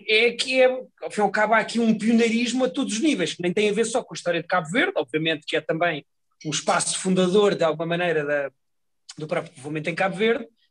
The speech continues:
mas que tem a ver, se quiserem, com uma coisa mais lata ainda, mais, eh, é, digamos que o início deste processo de, de globalização e de, eh, e de colonização do Atlântico por parte de, de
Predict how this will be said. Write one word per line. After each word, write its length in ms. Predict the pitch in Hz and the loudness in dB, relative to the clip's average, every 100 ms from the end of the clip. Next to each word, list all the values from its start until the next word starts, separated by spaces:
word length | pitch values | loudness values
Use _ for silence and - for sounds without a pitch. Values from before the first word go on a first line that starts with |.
| - | -2
mas 180 | 240 | 0
que 120 | - - | 0 0
tem 200 | 240 226 | 2 2
a 40 | |
ver, 260 | 175 226 247 | 2 0 0
se 140 | - | -4
quiserem, 480 | 233 196 214 220 226 | -4 -2 0 0 -2
com 120 | 233 | -2
uma 180 | 226 233 | 0 -2
coisa 520 | 214 202 220 226 226 | 0 0 2 0 -2
mais 320 | 220 220 214 | -2 -2 -2
lata 400 | 190 185 185 180 | 0 0 -2 -2
ainda, 400 | 151 160 190 156 | -4 -2 -4 -2
mais, 440 | 147 147 143 131 135 | -2 -4 -6 -8 -10
eh, 140 | 139 - _ _ _ | -12 -14 _ _ _
é, 100 | 143 | -4
digamos 340 | 147 151 170 165 | -2 2 2 2
que 100 | 190 | 2
o 60 | |
início 580 | 196 202 220 220 - 226 190 | 2 6 6 6 4 2 4
deste 320 | 202 - - _ | 2 0 -12 _
processo 400 | 190 190 190 185 | 0 0 0 -6
de, 80 | 185 | -8
de 200 | 180 170 | -4 -4
globalização 920 | 165 165 165 156 139 156 214 247 240 196 | -4 -4 -6 -4 -4 -2 2 4 4 2
e 140 | 156 | -2
de, 400 | 156 143 139 131 - _ _ _ - | -2 -6 -6 -8 -10 _ _ _ -4
eh, 280 | 127 127 127 | 0 0 0
e 80 | 147 | -4
de 80 | - | -2
colonização 800 | 170 175 165 160 - 202 269 190 | 0 2 2 0 2 2 2 -2
do 240 | 135 135 | -6 -6
Atlântico 540 | 135 156 190 196 165 - | -4 0 0 0 -6 -10
por 100 | _ | _
parte 300 | 147 143 - - | -2 -2 -6 -8
de, 120 | 135 | -6
de 120 | 131 | -6